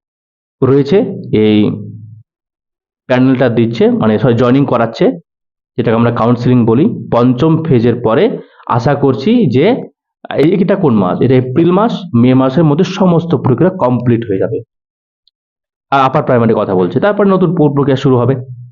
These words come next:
যেহেতু কোর্টে চাপ রয়েছে। কিন্তু, কিন্তু এসএলএসটির ক্ষেত্রে ব্যাপারটা ধোঁয়াশা। ধোঁয়াশা কিন্তু বেশি দিন থাকবে না।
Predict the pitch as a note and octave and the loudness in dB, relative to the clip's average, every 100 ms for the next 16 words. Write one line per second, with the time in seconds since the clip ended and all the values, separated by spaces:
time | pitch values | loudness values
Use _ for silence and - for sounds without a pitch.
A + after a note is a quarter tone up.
0 | _ - B2+ A2+ B2+ B2+ - A#2 B2 A#2+ | _ -2 -2 0 0 0 -2 -2 0 0
1 | A#2 C#3 - _ _ _ F3 E3 - E3+ | 0 -4 -8 _ _ _ 0 2 2 0
2 | - - A#2+ A2+ - - - - _ _ | 0 0 0 0 -2 -6 -16 -20 _ _
3 | _ _ A#3 G3 A#3 A3 - F3 E3+ C#3+ | _ _ 0 2 4 4 2 0 0 0
4 | C#3 B2 A#2+ A#2+ A2+ G#2+ G2+ G2 - E2+ | 0 2 0 0 -2 -2 -2 -4 -8 -16
5 | _ _ _ _ _ _ _ _ _ _ | _ _ _ _ _ _ _ _ _ _
6 | _ A2+ A3 A#3 B3+ B3 A#3 F3+ C3 F3 | _ 0 2 2 2 2 2 4 2 2
7 | F3+ G#3+ B2 C#3+ D#3 D#3 F#2 | 2 0 0 0 2 2 0